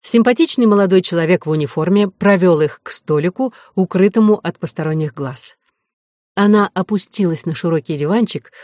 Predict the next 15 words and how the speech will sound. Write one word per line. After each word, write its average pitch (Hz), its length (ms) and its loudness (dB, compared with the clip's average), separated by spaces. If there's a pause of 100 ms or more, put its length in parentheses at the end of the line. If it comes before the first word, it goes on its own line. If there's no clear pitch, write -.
(160)
уверенная, 175 680 2
что - 200 -4
спутник 226 600 -2
сядет 180 420 -2
на 156 160 -2
другой, 135 560 -4 (120)
напротив. 147 680 -10 (1040)
Но 147 160 -4
нет. 147 340 -12 (1000)
Артиус 247 520 0
бесцеремонно 214 720 2
уселся 156 480 -2
рядом, 147 580 -2 (440)
слишком 135 540 -10
близко, 151 460 -8